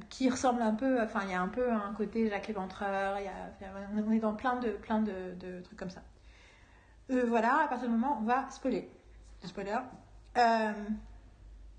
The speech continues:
il y a vraiment plein de trucs que j'ai mis dans cette série.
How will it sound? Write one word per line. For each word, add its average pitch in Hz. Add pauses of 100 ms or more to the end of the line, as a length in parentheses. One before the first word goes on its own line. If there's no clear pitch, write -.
(1400)
il 180
y 214
a -
vraiment 247
plein 214
de -
trucs 208
que 202
j'ai 185
mis 185
dans 185
cette -
série. 175